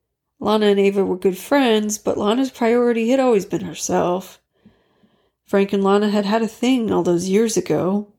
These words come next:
and with Frank, anything could happen. And so, an hour later, Ava picked up her sister Bappy and they sped east into the desert.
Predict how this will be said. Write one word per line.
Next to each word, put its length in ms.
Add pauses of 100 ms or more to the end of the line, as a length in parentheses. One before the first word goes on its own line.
(340)
and 120
with 180
Frank, 560
anything 420
could 140
happen. 460 (1500)
And 160
so, 340
an 80
hour 280
later, 420
Ava 280
picked 280
up 160
her 80
sister 400
Bappy 480
and 100
they 100
sped 380
east 400
into 240
the 120
desert. 520